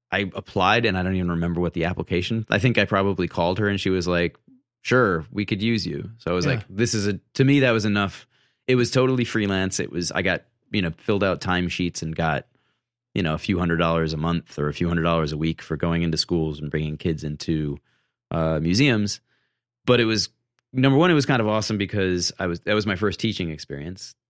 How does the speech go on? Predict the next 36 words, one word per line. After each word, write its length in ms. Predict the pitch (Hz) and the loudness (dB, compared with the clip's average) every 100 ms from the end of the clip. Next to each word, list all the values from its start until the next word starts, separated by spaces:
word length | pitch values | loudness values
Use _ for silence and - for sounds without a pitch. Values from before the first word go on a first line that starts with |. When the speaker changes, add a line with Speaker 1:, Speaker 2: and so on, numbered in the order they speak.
| _ 87 | _ -4
Speaker 1:
uh, 40 | |
outside 600 | 87 85 73 90 92 87 | -2 0 0 -2 -2 -2
of, 80 | 76 | -4
like, 140 | 69 | -8
coaching 340 | - 85 78 76 | -6 -4 -6 -6
tennis 340 | 98 85 - | -4 -4 -6
in 60 | 80 | -4
high 160 | 85 | -4
school. 340 | 80 78 73 - _ _ _ _ | -4 -8 -10 -14 _ _ _ _
Uh, 180 | 90 85 | 0 2
number 240 | 98 98 | 2 2
two, 560 | 92 - - 135 127 123 | 0 -2 2 2 2 2
it 60 | 104 | 2
was 140 | 104 | 2
awesome 320 | 95 98 - 95 | 2 0 0 -2
because 240 | 95 90 | -2 -2
I 80 | 87 | -2
taught 380 | 101 92 85 76 | 0 0 0 -4
at 160 | - | -8
the 40 | - | -4
Bronx 320 | 135 101 - | -2 -2 -2
Museum, 440 | 92 82 76 71 | -2 -2 -4 -6
at 100 | 73 | -8
the 60 | 85 | -4
Brooklyn 320 | 117 - 95 | -4 -2 -2
Museum, 480 | 90 80 78 76 73 | 0 -2 -4 -6 -12
at 80 | - | -8
the 80 | 85 | -2
Whitney, 440 | 104 - 82 76 | 0 0 -4 -4
at 100 | 78 | -4
Speaker 2:
You 80 | 95 | 0
have 120 | 98 | 0
to 40 | 95 | 2
Speaker 1:
moma, 60 | 82 | 0
Speaker 2:
spend 60 | |
Speaker 1:
at 40 | - | 0